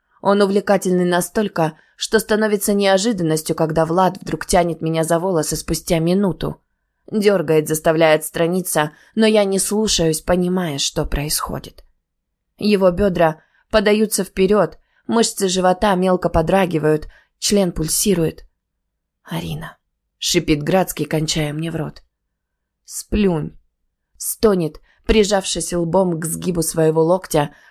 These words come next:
которым упёрся в стену, пока по его телу гуляют судороги.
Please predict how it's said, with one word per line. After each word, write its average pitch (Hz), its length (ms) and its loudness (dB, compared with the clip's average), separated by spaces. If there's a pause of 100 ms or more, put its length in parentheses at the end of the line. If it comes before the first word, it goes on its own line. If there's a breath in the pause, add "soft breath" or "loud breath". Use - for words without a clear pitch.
которым 196 500 2
упёрся 202 520 -2
в - 60 -8
стену, 196 380 0
пока 165 260 -2
по 165 100 -2
его 165 240 2
телу 170 360 0
гуляют 160 420 -2
судороги. 151 680 -4